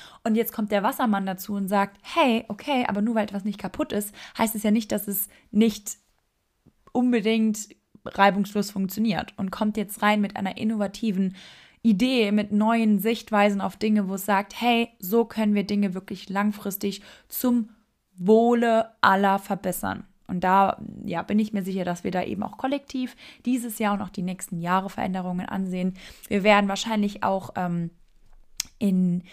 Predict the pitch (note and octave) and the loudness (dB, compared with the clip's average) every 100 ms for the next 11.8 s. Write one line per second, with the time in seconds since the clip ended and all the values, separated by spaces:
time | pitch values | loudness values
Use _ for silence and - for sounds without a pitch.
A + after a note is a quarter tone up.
0 | - - - A#3 - F#3+ F3 F3 - F#3 | -20 -20 -4 2 2 2 -2 -4 -2 0
1 | F#3 G#3+ B3+ A#3 A3+ G#3+ - A3 A3 G3+ | 2 2 2 2 0 0 0 0 0 0
2 | G#3+ G#3 G#3 G#3 - - - _ - G#3 | 2 4 4 2 -4 -20 -20 _ -2 2
3 | G#3+ F3 G#3+ G#3 G#3 G#3 G#3 - F#3+ F#3 | 4 4 4 4 4 4 2 0 2 2
4 | F#3+ F#3+ F#3 F#3 - _ - - _ - | 0 0 -2 -4 -12 _ -20 -20 _ -2
5 | G3+ F#3 G3 F#3+ F#3+ - G3 G3 F#3+ G3+ | 0 4 6 4 2 0 2 2 0 -2
6 | F#3 F3+ F3+ - - F#3 - F#3+ F3+ E3 | 0 0 0 -4 -12 -14 -12 -10 -10 -8
7 | F3+ - F3+ F3+ - - - - F3 - | -10 -8 -8 -8 -10 -6 -6 -6 -8 -8
8 | G3 F#3 A3+ - F#3+ F#3+ F#3 - - - | -6 -4 -2 0 2 2 0 -10 -16 -12
9 | - A3 C#4+ C#4 A#3+ B3 B3 B3 A#3 - | -6 4 4 4 0 0 0 0 0 2
10 | G3 G#3 F#3 F3 - - A3 A3+ G#3+ F3+ | 0 -2 -4 -6 -10 -4 0 0 -2 -6
11 | E3+ G3 - F#3 F#3 F3+ F3 F3 | -4 -4 -4 0 2 2 0 -4